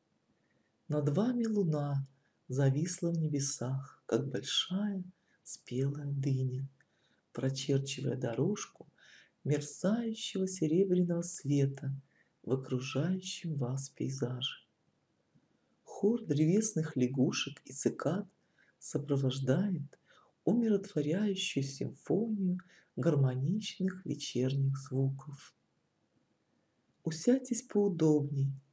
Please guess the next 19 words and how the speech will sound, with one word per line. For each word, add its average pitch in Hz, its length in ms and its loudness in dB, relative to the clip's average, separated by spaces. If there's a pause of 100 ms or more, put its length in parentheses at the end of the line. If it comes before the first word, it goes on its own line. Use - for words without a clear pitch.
(280)
откинув 135 640 -4
голову 156 600 0 (480)
и 302 100 8
прочистив 165 840 -2
горло. 131 560 0 (1000)
Расслабьте 156 680 -2
нижнюю 143 480 0
челюсть - 800 -6
и - 120 -4
язык 156 680 -2 (640)
и 165 80 2
представьте, 156 960 0 (460)
будто 247 300 6
вы 247 140 10
глотаете 202 800 0
ложку 139 640 0 (260)
самого 269 560 -2
вкусного 226 600 -2
мёда, 147 580 2